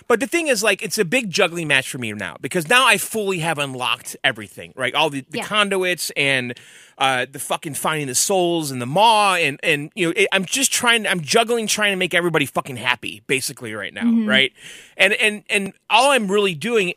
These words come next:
Speaker 1: like, nonstop, it's like, go to the maw and then fucking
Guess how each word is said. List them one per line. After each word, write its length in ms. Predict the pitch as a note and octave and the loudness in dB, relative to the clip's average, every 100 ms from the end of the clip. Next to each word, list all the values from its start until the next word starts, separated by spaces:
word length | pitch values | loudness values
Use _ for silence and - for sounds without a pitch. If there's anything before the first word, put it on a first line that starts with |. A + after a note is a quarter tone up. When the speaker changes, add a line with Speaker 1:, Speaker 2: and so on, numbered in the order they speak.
| F#3 | -6
Speaker 1:
like, 120 | D3 | -6
nonstop, 800 | D3+ G3 A3 G#3+ - C4+ B3+ E3+ | -2 0 0 0 -2 2 2 0
it's 180 | D3+ - | -4 -2
like, 220 | D#3 C#3 _ _ _ _ _ B2+ - | -2 -2 _ _ _ _ _ -20 -8
go 180 | A#2+ | -4
to 60 | C#3 | -2
the 80 | G3 | 0
maw 420 | A3 B3 G#3 B2+ | 2 6 6 4
and 180 | B2+ B2+ | 2 0
then 420 | C3+ C#3+ C#3 B2+ | 2 0 -4 -10
fucking 640 | - - D3+ F3+ D#3+ D3 | -14 -10 -10 -8 -10 -10